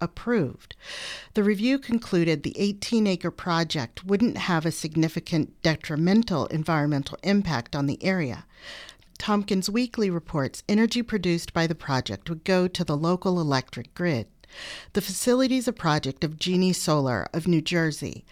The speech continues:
The project still has several more things to do before it can begin construction.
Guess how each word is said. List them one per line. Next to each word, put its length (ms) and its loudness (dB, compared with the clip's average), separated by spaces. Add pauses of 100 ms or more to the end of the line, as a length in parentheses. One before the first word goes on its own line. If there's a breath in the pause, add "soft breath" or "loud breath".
(300 loud breath)
The 80 0
project 400 2
still 260 4
has 160 4
several 320 0
more 220 2
things 400 2
to 100 -4
do 300 4
before 460 2
it 180 -2
can 160 4
begin 400 2
construction. 720 -2